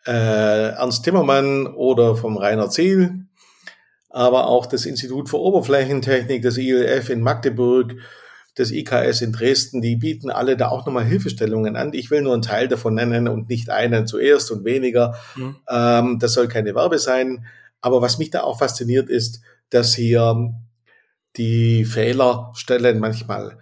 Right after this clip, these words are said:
Speaker 1: eingebettet werden in Epoxidharz und dann macht man einen Schliff und kann das mit dem Mikroskop ganz genau betrachten und
Speaker 2: Mhm.
Speaker 1: teilweise aber auch analysieren, woher kommt denn dieser Pickel?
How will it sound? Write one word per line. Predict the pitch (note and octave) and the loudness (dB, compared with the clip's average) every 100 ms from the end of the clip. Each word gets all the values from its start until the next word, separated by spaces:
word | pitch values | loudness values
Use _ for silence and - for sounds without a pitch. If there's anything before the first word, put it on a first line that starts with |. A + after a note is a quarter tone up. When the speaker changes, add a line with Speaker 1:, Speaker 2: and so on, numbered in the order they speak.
| _ | _
Speaker 1:
eingebettet | - A2 C3+ C3+ C3+ B2 A#2+ | -8 -6 -2 0 0 0 -2
werden | B2 B2 B2+ | -2 -2 -4
in | A2+ A2 | -4 -6
Epoxidharz | A2+ A#2 - C3 - C#3+ C#3 - | -6 -8 -8 -10 -6 -6 -4 -4
und | |
dann | G#2+ G#2+ | -4 -4
macht | A#2+ - | -6 -6
man | A2 | -6
einen | G#2 G2 | -6 -6
Schliff | - F#3 - - _ _ | -2 -2 -4 -18 _ _
und | B2+ A#2+ | -8 -6
kann | B2+ | -2
das | B2 | -2
mit | A#2 | -2
dem | B2+ | -2
Mikroskop | B2 A#2+ A#2 A#2 C3+ D3 - _ _ | -2 -4 -6 -2 0 0 -2 _ _
ganz | - C3+ - | -6 -6 -4
genau | A2+ G#2+ G#2 G#2+ F#2+ - _ _ - | -4 0 2 0 -2 -16 _ _ -10
betrachten | G#2+ - F#2+ - - E3+ - _ - _ | -8 -6 -8 -10 -10 -10 -10 _ -20 _
und | - C3 C3 F3+ | -4 -4 -4 -8
Speaker 2:
Mhm. | |
Speaker 1:
teilweise | G2 G2 A2 A2+ | -8 -2 -2 0
aber | G#2 G2 | -2 -4
auch | G#2+ A2+ | -6 -6
analysieren, | A2 G2+ G#2 A#2 C3 A#2+ | -6 -4 -6 -2 -2 0
woher | G#2 G#2+ | -2 -4
kommt | A2+ D3+ D3 | -4 -6 -6
denn | A2 F#2 | -6 -6
dieser | G#2 F#2+ F#2+ | -6 -8 -8
Pickel? | - A#2 G2 E2+ | -8 -10 -10 -12